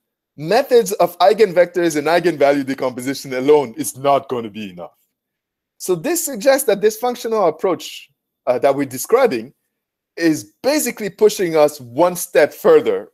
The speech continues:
from spectral techniques. And,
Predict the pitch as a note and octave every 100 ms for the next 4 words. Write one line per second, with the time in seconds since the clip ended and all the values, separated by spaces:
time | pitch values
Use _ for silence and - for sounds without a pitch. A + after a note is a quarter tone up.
0 | _ - D3 C3 A#2+ B2 _ - - E3+
1 | - D#3 - F3 F#3+ C4+ G#3 - - _
2 | _ _ _ _ - D#3 D3+ D3